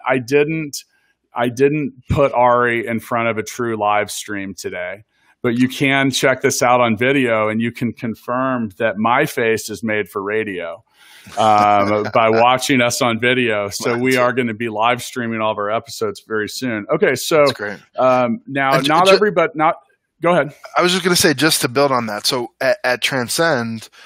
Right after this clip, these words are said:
Speaker 2: um, and really at all the companies I've done over the years, I mean, we're constantly looking for new tools like this. So, like, I'll give you an example.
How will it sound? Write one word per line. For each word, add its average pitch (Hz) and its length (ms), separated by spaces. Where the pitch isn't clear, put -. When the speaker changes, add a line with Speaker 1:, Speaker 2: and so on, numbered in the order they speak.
Speaker 2:
um, 113 480
and 107 260
really 131 220
at 110 120
all 120 140
the 120 80
companies 107 460
I've 95 180
done 101 200
over 95 180
the 92 100
years, 117 360
I 110 40
mean, 104 240
we're 143 400
constantly 127 500
looking 120 320
for 110 120
new 110 180
tools 107 340
like 101 160
this. 82 140
So, - 160
like, 101 220
I'll 117 100
give 135 200
you 135 100
an 123 100
example. 107 680